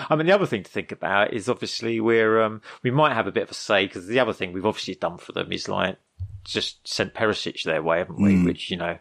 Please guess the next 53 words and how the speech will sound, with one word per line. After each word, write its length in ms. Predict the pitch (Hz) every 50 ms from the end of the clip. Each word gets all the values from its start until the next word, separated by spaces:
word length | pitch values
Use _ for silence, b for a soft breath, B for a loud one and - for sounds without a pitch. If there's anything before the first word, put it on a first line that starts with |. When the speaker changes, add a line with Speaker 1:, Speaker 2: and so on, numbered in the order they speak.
| _
Speaker 1:
and 120 | - 98 90
I 20 |
think 220 | 85 - 95 -
we're 80 | - 90
probably, 420 | - - - 90 104 - 90 87 B B B B B B -
and, 200 | 95 95 98 - _ _ _ _
you 100 | 110 92
know, 100 | 80 85
we 80 | 87
must 220 | 85 92 101 - -
be 180 | - 90 - _ _ _ _
paying 380 | - - 98 87 87 85 85 90
some 340 | - - 98 92 90 90 98 _
reasonable 440 | - - 92 87 - - 92 87 - -
chunk 320 | - - 95 90 82 -
of 200 | 98 85 - - -
wages 460 | - 101 95 92 87 92 92 - - - -
to 100 | - -
do 180 | - 107 98 82
that, 200 | - - 71 - -
I 40 | 78
suppose, 420 | - - - - 87 98 - - -
because 380 | - - - 98 87 - - B B B B B B B _ _ -
I 80 | - 101
don't 160 | - 107 -
think 120 | 101 - -
Hadjic 120 | - 90 87 85
Speaker 2:
Yeah. 60 | 85
Speaker 1:
can 160 | 82 - 92
get 120 | - 92
anywhere 280 | 82 101 90 87 90 87
near 260 | 92 107 98 87 85
his 160 | 85 98 90 -
wages. 360 | 90 85 87 85 95 98 -
So, 240 | - 113 107 107 113
um, 100 | 113 104 B B B B B
yeah, 260 | - 170 160 151 151 151
I 60 | 151
don't 160 | - 123 98
know. 200 | 98 101 107 110 113
We 100 | 123 127
might, 240 | 131 143 147 - 147 135 127 127
maybe 260 | 147 143 143 131 127
we've 100 | 113 101
got 120 | 98 113
a 40 | 113
good 160 | 101 110 90 95
relationship 520 | 101 101 101 95 - - - - 98 -
with 180 | - 98 90 -
them. 200 | 104 98 90 90
So, 300 | - - 101 95 95 98 98
um, 180 | 92 95 95 - B B B B B _ - -
hopefully 680 | 117 113 - - - 104 98 98 98 95 95 92 - -